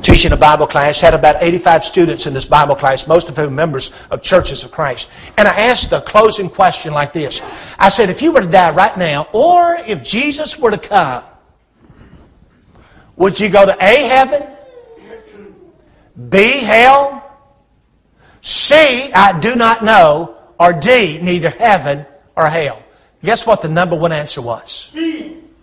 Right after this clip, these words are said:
Speaker 2: C.
Speaker 1: It was C. I don't know. Three in that Bible class of eighty-five students said, uh,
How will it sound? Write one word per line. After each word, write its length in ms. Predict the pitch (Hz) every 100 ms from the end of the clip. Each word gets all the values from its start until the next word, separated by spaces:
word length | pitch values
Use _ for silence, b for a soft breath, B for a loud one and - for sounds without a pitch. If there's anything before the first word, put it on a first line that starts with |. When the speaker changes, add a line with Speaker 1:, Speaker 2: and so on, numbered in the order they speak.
| _ _
Speaker 2:
C. 560 | _ 277 302 - - _ _ _ _ _ _ _ _ _ _ -
Speaker 1:
It 100 | 175
was 300 | 233 226 139
C. 240 | - 110 101 _ _ _ _ _ _ _ _ _ _ _ _
I 120 | - 143
don't 160 | 165
know. 220 | 180 - - _ _ - - - _ _ _ _ _ B B B B B
Three 440 | - 240 320 269 202
in 100 | 202
that 140 | 175
Bible 280 | 196 202 180
class 300 | 196 180 180
of 120 | 170
eighty-five 460 | 180 185 185 175 165
students 420 | - 185 160 -
said, 280 | 175 156 143
uh, 240 | 139 123